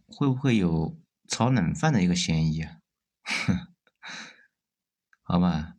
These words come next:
评论区，希望大家留言。如果觉得可以的话呢，我就想录一下，重新翻录一下。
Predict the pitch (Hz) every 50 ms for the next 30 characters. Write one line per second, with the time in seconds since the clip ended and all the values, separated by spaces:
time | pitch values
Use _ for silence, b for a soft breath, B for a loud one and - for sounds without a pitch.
0 | _ - - - 104 110 123 120 - - 131 123 127 - - - _ _ _ -
1 | - - 98 101 98 101 95 98 92 87 87 90 87 82 80 82 85 82 - -
2 | _ _ _ _ _ _ _ _ - 101 104 107 113 107 104 104 107 113 117 110
3 | 113 - - 92 90 107 117 107 92 87 87 - 95 92 90 87 82 80 80 82
4 | - - _ _ _ _ _ _ _ _ _ _ _ _ _ _ _ - - 196
5 | 208 - - 87 85 85 95 131 139 117 90 82 - - - - - - - -
6 | 98 101 101 - - 107 107 110 117 104 90 87 90 - 92